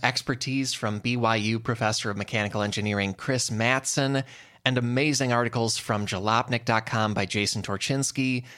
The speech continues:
T D M dot co by David Buck, and more. That page also features resources such as native dash land dot C A.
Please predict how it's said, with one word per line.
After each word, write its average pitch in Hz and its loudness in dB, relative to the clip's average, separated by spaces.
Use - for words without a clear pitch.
T 143 0
D 131 0
M 123 0
dot 107 0
co 120 0
by 107 0
David 110 -2
Buck, 143 0
and 139 2
more. 127 0
That 175 2
page 185 2
also 180 2
features 160 -2
resources 117 0
such 123 0
as 117 -2
native 120 0
dash 104 2
land 117 0
dot 107 2
C 117 0
A. 101 0